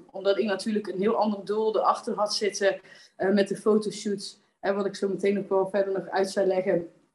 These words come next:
Maar dat was voor mij veel belangrijker. Dus, ehm, ik wilde wel, hè, het helemaal ervaren, vanaf, eh, het, de bulk, de cut tot aan de fotoshoots. Ehm, maar ik wilde niet het podium op,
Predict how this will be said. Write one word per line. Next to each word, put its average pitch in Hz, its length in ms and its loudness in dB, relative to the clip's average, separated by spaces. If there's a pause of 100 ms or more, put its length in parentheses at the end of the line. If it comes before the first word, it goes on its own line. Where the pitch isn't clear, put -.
(400)
Maar 202 100 2
dat 202 140 8
was 220 180 4
voor 220 100 2
mij 208 160 4
veel 214 200 2
belangrijker. 190 580 0
Dus, - 280 -8 (360)
ehm, 190 520 2
ik 185 100 -4
wilde 214 220 4
wel, 220 360 4
hè, 190 220 0
het 240 100 0
helemaal 226 380 2
ervaren, 247 640 -2
vanaf, 208 380 -12
eh, 202 320 0
het, - 340 -4 (100)
de 196 100 -16
bulk, 220 520 2
de - 140 -14
cut 208 360 -2
tot 220 180 -4
aan 196 160 2
de 196 100 -4
fotoshoots. 277 800 2 (420)
Ehm, 214 520 4 (360)
maar 196 240 4
ik 196 80 -10
wilde 196 220 0
niet 214 140 0
het 190 120 -6
podium 175 380 0
op, 170 240 -4